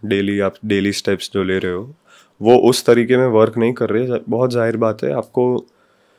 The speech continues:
थोड़ा demotivated feel हो सकता है। तो उस point पे आपके जो biggest supporters हैं, आपके दोस्त, आपकी family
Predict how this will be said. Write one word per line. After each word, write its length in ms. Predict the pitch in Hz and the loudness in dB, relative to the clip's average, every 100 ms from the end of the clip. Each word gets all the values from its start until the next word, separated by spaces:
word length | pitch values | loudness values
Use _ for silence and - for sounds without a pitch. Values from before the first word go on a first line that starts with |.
| _ _ | _ _
थोड़ा 240 | - 123 127 | 0 4 4
demotivated 840 | 120 117 117 110 113 113 107 117 | 2 -2 -2 -4 -4 -4 -4 -8
feel 260 | 117 110 110 | -6 -8 -6
हो 180 | 107 | -8
सकता 360 | 107 95 - 98 | -8 -10 -14 -16
है। 140 | 117 | -16
तो 220 | 151 - - | -10 -8 -4
उस 180 | 143 - - | -4 -4 -4
point 300 | 110 107 107 - | -2 0 -4 2
पे 220 | 139 202 - _ _ _ _ _ _ _ _ - - _ _ | 4 4 -2 _ _ _ _ _ _ _ _ -20 -20 _ _
आपके 500 | 113 117 - - 127 | 4 4 -2 0 2
जो 180 | 123 131 | 4 2
biggest 440 | 127 110 113 123 - | 2 0 0 0 -2
supporters 500 | 104 98 95 104 104 | 0 0 0 -2 -2
हैं, 220 | 95 127 _ _ _ | -8 -10 _ _ _
आपके 300 | 98 - 113 107 - | -10 -6 -6 -6 -8
दोस्त, 360 | 107 101 95 - | -2 -2 -2 -4
आपकी 260 | 92 - 101 | -4 -4 -10
family 560 | - 90 90 90 101 | -6 -6 -4 -6 -8